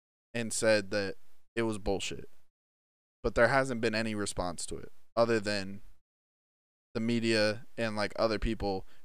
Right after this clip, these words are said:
retweeting his response and as well as, like, answering it. There, there hasn't been a Microsoft response. Now, Microsoft, if you wanna look at it business end wise,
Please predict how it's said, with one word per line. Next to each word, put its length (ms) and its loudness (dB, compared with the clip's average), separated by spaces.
retweeting 440 2
his 180 -4
response 640 -2
and 180 -4
as 180 -4
well 220 4
as, 160 -2
like, 240 0
answering 400 -6
it. 120 -14
There, 240 4
there 160 4
hasn't 400 2
been 340 0
a 80 -4
Microsoft 520 0
response. 400 -6
Now, 260 2
Microsoft, 560 6
if 140 -6
you 100 4
wanna 180 6
look 200 4
at 80 10
it 200 6
business 400 2
end 200 4
wise, 480 4